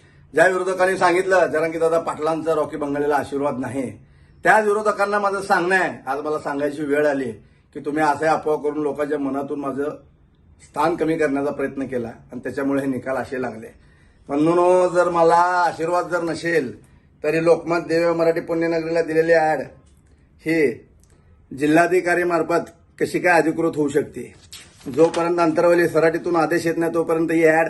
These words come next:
अधिकृत होऊ शकत नाही. ह्याचा अर्थ मला आदि-, आ-, आ-, आशीर्वाद आहे, हे मी आता इथे तुम्हाला दाखवून दिले. पण विरोधकांनी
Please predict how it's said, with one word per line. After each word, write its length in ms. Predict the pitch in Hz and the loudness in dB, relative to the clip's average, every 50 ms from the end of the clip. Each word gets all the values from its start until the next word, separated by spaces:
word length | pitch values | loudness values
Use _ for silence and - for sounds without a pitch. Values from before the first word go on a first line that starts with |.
| - - | -2 -4
अधिकृत 400 | 139 139 160 156 160 160 165 131 | -2 0 0 0 0 -2 -4 -2
होऊ 160 | 117 151 156 156 | 0 2 2 2
शकत 320 | 160 180 160 160 156 156 | 2 2 2 2 0 0
नाही. 180 | 151 139 123 101 - - - - _ _ - | 0 -4 -4 -6 -10 -18 -20 -20 _ _ -4
ह्याचा 300 | 147 143 143 180 175 170 | -4 -2 2 4 4 4
अर्थ 140 | 170 151 175 | 2 2 -2
मला 240 | 175 175 170 180 | -2 0 2 4
आदि-, 280 | 175 170 165 160 170 185 | 4 4 4 2 0 -2
आ-, 280 | 175 156 151 151 151 147 | -2 -2 -6 -6 -4 -6
आ-, 200 | 139 131 131 151 | -6 -4 -6 -6
आशीर्वाद 380 | 143 - 165 170 180 185 - | -4 -2 0 2 4 4 4
आहे, 260 | 180 151 190 190 165 131 117 - - _ _ _ - | 4 4 4 4 4 2 -2 -6 -18 _ _ _ -4
हे 60 | 143 151 | -2 0
मी 100 | 156 156 | 2 2
आता 140 | 156 151 | 2 2
इथे 180 | 156 156 135 - | 0 -2 -2 -2
तुम्हाला 220 | 156 147 147 151 | 0 2 2 2
दाखवून 360 | 151 151 139 - - 147 147 139 | 2 0 -2 -2 -4 -6 -4 -2
दिले. 180 | 131 123 120 - - _ _ _ _ _ _ - | -2 -4 -6 -8 -12 _ _ _ _ _ _ 2
पण 240 | 202 208 202 165 123 - - - - - - - - - - | 4 4 4 2 -2 -8 -12 -18 -20 -20 -16 -16 -14 -8 -2
विरोधकांनी 640 | 131 143 160 196 208 202 190 190 196 196 190 185 | 2 4 4 6 6 4 2 2 2 0 0 0